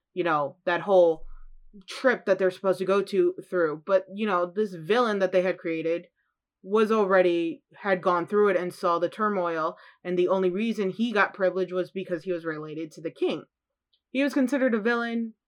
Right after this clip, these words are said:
and an anti-hero. Because necessarily he, yeah, he wasn't actually an anti-hero. He did it purely for selfish reasons.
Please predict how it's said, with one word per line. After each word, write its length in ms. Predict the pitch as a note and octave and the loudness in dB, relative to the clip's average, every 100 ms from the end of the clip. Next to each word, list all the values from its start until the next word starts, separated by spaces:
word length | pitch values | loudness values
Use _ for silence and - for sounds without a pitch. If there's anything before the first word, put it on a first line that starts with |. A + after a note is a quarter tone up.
| _ | _
and 200 | B3 D#4 | 0 2
an 100 | A#3 | 2
anti-hero. 800 | F#3 E3 F3 D#3 D#3 C#3+ G#2 - _ _ _ _ | 0 -4 -8 -6 -6 -4 -6 -10 _ _ _ _
Because 320 | A3+ B3+ A3+ | 2 2 2
necessarily 680 | F#3+ C4 F4 D4 E4+ E4 C#4+ | -2 -2 0 -2 0 0 0
he, 160 | A#3 B3 | 0 -2
yeah, 200 | B3+ C4+ | 0 0
he 120 | G#3+ | 0
wasn't 280 | C#4 D4 C#4 | -2 -2 -2
actually 260 | C4 - G#3 G3 D#3+ _ | -4 -4 -6 -6 -14 _
an 80 | G#3+ | -6
anti-hero. 960 | C#4+ G#3 F3 D#3+ - D#4+ G3 D#3 E3 - _ _ _ _ _ _ | -6 -8 -12 -10 -6 2 2 2 -4 -12 _ _ _ _ _ _
He 240 | - D#4+ | 4 4
did 260 | A#3+ C#4 D4+ | 4 0 2
it 220 | A#3 - | 2 2
purely 380 | - C4 C#4+ D4 | 0 2 4 2
for 160 | C4 | -2
selfish 540 | A3 - A3+ A3 F#3 - | -4 0 0 0 -8 -4
reasons. 720 | F#3 D4 F3 A#2 - C#3+ _ | 2 2 2 -8 -14 -20 _